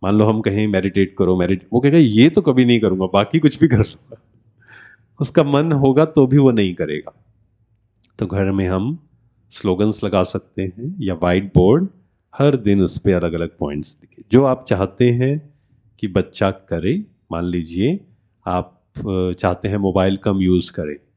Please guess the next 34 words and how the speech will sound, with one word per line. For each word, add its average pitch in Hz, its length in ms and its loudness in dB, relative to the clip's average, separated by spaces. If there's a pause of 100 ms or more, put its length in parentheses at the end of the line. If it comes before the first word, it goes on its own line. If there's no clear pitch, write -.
(340)
उससे 123 260 0
रिलेटेड 101 640 0
कुछ - 220 -2
आप 92 140 -2
स्टडी 98 320 0
करिए 101 380 0 (520)
कि 98 160 -2
मोबाइल 95 580 0
यूज़ 95 320 0
करने 90 340 -6
से, 90 500 -8 (340)
इतने 110 460 2
घंटे 92 420 -4
यूज़ 92 380 -4
करने 87 380 -8
से 85 280 -10
आइज़ 87 360 -6
ख़राब, 80 300 -8
जो 135 140 2
भी, - 160 -2 (160)
आप 107 80 -2
वहाँ 113 160 0
लगा 95 280 0
दीजिए, 82 360 -12 (160)
बस, - 100 -20
that's 95 300 -10
it। - 120 -20 (1040)
उनको 117 260 2
मत 139 200 -2
कहिए 127 360 2
कि 123 140 -4
आप 98 240 0
ये 98 80 2
पढ़ो, 92 600 -2